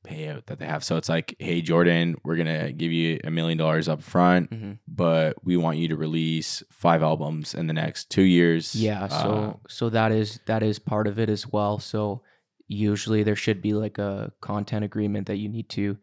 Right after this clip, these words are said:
Speaker 2: release a certain num-, number of albums and stuff. I've thought about doing, like, an album specific deal with a label.
Speaker 1: Mm-hmm.
Speaker 2: Um, I think for me, if I were to sign with a label, I would wanna,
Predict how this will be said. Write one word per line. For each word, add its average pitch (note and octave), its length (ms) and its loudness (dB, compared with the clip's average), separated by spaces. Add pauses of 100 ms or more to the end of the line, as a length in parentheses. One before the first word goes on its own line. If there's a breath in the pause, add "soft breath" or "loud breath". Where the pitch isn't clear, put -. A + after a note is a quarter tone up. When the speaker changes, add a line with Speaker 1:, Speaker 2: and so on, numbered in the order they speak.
(300)
Speaker 2:
release G#2+ 340 2
a A#2 40 -4
certain G#2 260 2
num-, G#2 200 2 (260)
number G#2+ 280 4
of G#2 80 0
albums A2 440 2
and A2+ 100 0
stuff. C3 280 0
I've C3 200 0
thought A#2+ 240 2
about A#2 240 2
doing, A#2 200 4
like, A2 140 -2
an G#2 100 0
album A2 460 2 (180)
specific - 840 -4
deal C3+ 420 4
with A2+ 280 2
a B2 320 4
label. C3 600 2
Speaker 1:
Mm-hmm. E3+ 520 -8
Speaker 2:
Um, A2 360 0
I G#2+ 120 -2
think C#3+ 280 -4
for A#2 160 0
me, A2 200 2
if B2 160 0
I G#2+ 120 2
were G#2+ 320 0
to A#2+ 80 2
sign A#2+ 300 2
with A#2 140 2
a A#2+ 60 0
label, A2+ 460 2
I G#2+ 80 2
would G#2+ 160 2
wanna, G#2+ 500 0